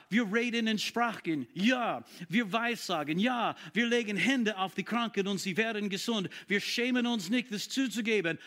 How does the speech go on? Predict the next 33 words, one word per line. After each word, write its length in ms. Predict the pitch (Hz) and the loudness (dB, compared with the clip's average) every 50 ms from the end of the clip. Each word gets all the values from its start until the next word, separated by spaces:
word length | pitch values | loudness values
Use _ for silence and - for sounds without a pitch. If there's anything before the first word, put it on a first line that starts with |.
| - - | -16 -6
Wir 240 | 160 160 233 277 233 | 2 4 4 4 4
glauben 560 | 214 240 240 240 240 233 190 170 160 160 156 - - | 2 0 0 2 2 0 0 0 0 -2 -2 -6 -2
an 180 | - 190 196 202 | 0 0 2 2
einen 200 | 202 202 185 156 | 2 0 0 0
wundervollbringenden 1300 | 214 247 233 208 185 180 170 170 - - - - 220 208 202 160 180 208 202 202 196 190 185 185 190 185 - 170 | 2 2 2 4 2 2 0 -2 -6 -14 -6 -2 0 0 0 2 2 2 2 2 0 0 0 0 -2 -2 -4 -4
Gott. 520 | 156 190 196 208 196 160 131 123 - - - _ - - - - - | -2 0 0 0 -2 -4 -8 -10 -16 -20 -20 _ -20 -20 -20 -18 -8
Und 160 | - 185 202 190 | -2 -2 0 2
wir 140 | 220 196 | 2 0
haben 300 | 190 226 220 208 202 175 | 0 0 0 0 -2 -2
viele 500 | 151 - - - 254 247 233 247 233 220 | -4 -6 0 2 2 4 4 4 2 2
Zeugnisse, 800 | 220 - - - 240 240 233 185 180 175 170 170 - 156 147 139 120 - - - - - | 0 -2 -6 -2 0 0 0 0 0 -2 -2 -2 -2 -2 -2 -2 -4 -6 -14 -12 -6 -6
die 100 | - 185 | -4 -4
auch 220 | 185 196 202 185 | -2 -2 -2 -2
beweisen, 880 | - - - 202 185 143 208 208 214 220 220 202 160 131 156 147 135 131 | -2 2 2 2 4 4 -2 -2 0 0 0 0 0 0 -2 -2 0 0
dass 240 | 170 170 170 170 | 0 0 0 0
er 140 | - 170 165 | -2 -2 -2
da 320 | 139 - 185 180 190 185 180 | 0 0 0 0 0 -2 -2
ist 300 | 160 160 156 143 139 - | -2 -2 -2 -2 -2 -4
und 100 | 165 156 | -4 -2
dass 200 | 160 165 160 - | -2 -2 -2 -2
er 120 | 170 156 | -4 -4
dasselbe 420 | 156 156 - - 165 160 160 151 160 | -4 -4 -6 -4 -4 -2 -2 -2 -2
ist. 380 | 156 156 151 139 117 - - | -2 -2 -4 -4 -4 -4 -2
Halleluja. 680 | 180 185 185 175 180 175 175 175 160 135 131 127 - - _ _ _ _ - - - - - - | -2 -2 0 0 0 2 2 2 2 0 -2 -8 -12 -18 _ _ _ _ -20 -20 -20 -20 -14 -6
Und 80 | - 180 | 0 2
die 60 | 202 | 4
Menschen 360 | 208 247 277 277 - - 247 | 4 4 2 2 0 2 4
müssen 300 | 247 269 254 - - 254 | 4 4 4 2 0 0
das 160 | 247 220 185 214 | 0 0 2 2
wissen. 340 | 294 285 - - 262 180 - - _ _ _ _ _ _ _ _ - - - - | 0 2 2 -2 -4 -4 -6 -14 _ _ _ _ _ _ _ _ -20 -20 -20 -10
Sie 120 | - - | -4 0
müssen 240 | 208 262 233 240 269 | 2 2 2 2 2
auch 140 | 269 262 220 | 0 0 -2